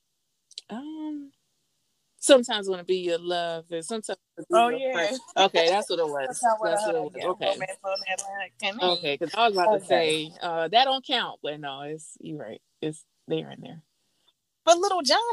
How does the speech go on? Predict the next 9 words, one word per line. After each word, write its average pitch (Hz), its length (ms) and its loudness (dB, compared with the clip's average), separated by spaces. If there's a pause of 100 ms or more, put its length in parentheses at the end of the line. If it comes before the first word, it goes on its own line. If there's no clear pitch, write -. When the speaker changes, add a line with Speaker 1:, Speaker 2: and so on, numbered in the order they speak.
Speaker 2:
is 262 100 6
Speaker 1:
He's 392 100 4
Speaker 2:
in 740 80 8
it. 523 80 6
Speaker 1:
not 220 160 6
a 190 140 2
Speaker 2:
So, 220 280 6
Speaker 1:
rapper. 160 360 -2 (2250)
Speaker 2:
listen, 226 460 0